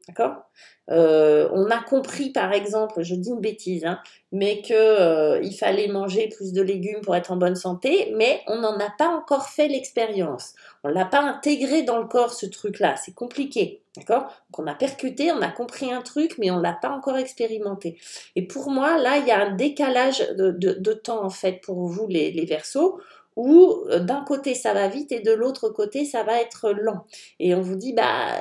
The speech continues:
ouais, là, de ce côté-là, ça va pas assez vite. » Ou ça va assez vite. En tout cas, c'est votre défi, c'est d'aller un peu plus vite, de mettre en action les choses. Ça, c'est bien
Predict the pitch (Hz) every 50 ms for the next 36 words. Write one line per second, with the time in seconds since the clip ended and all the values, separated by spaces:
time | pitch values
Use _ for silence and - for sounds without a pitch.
0 | - - - 123 202 220 202 175 165 175 196 220 220 208 190 196 202 202 - -
1 | 220 220 220 190 226 285 294 - 202 - 165 - 254 285 285 285 - 254 220 190
2 | 180 165 - - - _ _ _ _ _ - 175 - 175 165 175 185 170 170 165
3 | - 185 160 147 147 - - 165 - - 247 262 262 - 247 185 185 185 185 185
4 | 233 247 233 - - 185 170 - - - - 165 165 175 - 208 247 269 262 -
5 | - - _ _ - - - - - - - _ _ _ 185 180 185 - 285 285
6 | - 247 220 190 180 175 - - - _ _ _ _ _ _ - 175 202 202 208
7 | 220 247 285 302 - - 247 220 202 214 214 214 - - - - 254 269 247 226
8 | 220 - - 196 180 151 - - _ _ _ _ - - 185 180 - - 180 170
9 | 160 170 180 214 247 311 381 370